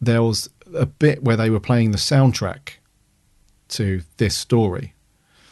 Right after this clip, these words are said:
uh, which we'll come on to in a second, the soundtrack. And, um,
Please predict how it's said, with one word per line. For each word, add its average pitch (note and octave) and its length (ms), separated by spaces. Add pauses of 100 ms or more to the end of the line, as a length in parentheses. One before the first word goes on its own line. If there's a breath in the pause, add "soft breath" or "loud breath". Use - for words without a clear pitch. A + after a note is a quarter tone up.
(400 soft breath)
uh, G#2 60
which G#2 160
we'll - 80
come A2 120
on G2 60
to - 80
in G2 60
a F2 40
second, F#2+ 440
the - 100
soundtrack. G2+ 460
And, G2+ 280
um, G#2 320